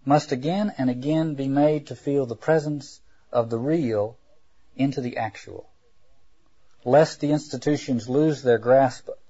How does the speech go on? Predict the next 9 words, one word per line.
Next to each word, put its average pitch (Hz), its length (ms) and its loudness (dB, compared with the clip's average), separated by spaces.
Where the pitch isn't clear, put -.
of 117 200 0
ideal 127 560 0
aspiration 113 920 -2
and 104 180 -10
become 110 460 -4
mere 120 280 -4
formulae. 104 600 -4
Man 143 280 4
dwells 165 480 6